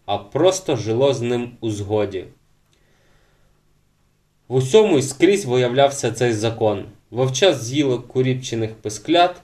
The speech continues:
яструб з'їв їхню матір і намагався з'їсти його. Пізніше, коли вовча підросло, йому захотілось самому з'їсти яструба. Воно з'їло рисеня.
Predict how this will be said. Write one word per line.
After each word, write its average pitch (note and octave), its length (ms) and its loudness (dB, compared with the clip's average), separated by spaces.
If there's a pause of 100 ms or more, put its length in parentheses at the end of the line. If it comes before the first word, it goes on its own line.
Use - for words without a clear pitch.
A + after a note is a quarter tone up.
(600)
яструб A#2 680 0
з'їв A#2 440 -4
їхню A2 440 -6
матір E3+ 540 -2
і A2+ 80 -4
намагався A2 640 0
з'їсти A#2 540 -6
його. G#2 380 -2 (1500)
Пізніше, E3+ 460 4
коли C3+ 220 2
вовча B2 380 0
підросло, A#2 520 2
йому D3 240 2
захотілось B2+ 720 -2
самому D3 420 0
з'їсти A2 480 -6
яструба. G2+ 680 -4 (680)
Воно A#2+ 340 0
з'їло B2 480 -2
рисеня. A#2 580 -2